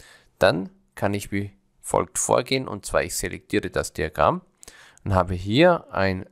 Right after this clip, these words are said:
Filtersymbol, den sogenannten Diagrammfilter, klicke darauf und habe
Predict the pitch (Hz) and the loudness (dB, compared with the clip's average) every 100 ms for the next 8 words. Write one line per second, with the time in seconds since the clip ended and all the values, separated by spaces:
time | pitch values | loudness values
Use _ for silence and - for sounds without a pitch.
0 | - - 208 - 143 101 87 - 147 180 | -6 -4 -2 0 0 0 2 4 4 0
1 | - - - _ - _ _ _ _ _ | -14 -20 -20 _ -20 _ _ _ _ _
2 | _ _ _ - 92 - 104 95 90 - | _ _ _ -10 -6 -6 0 4 4 4
3 | 85 - 82 - - 139 110 104 - 139 | -6 -6 -6 2 0 0 -10 -8 0 2
4 | 170 _ _ _ _ _ _ - 110 - | 0 _ _ _ _ _ _ -10 -10 -8
5 | - 82 87 - 190 - - _ _ _ | 2 4 6 6 4 0 -18 _ _ _
6 | _ 104 98 95 104 | _ -8 -2 0 0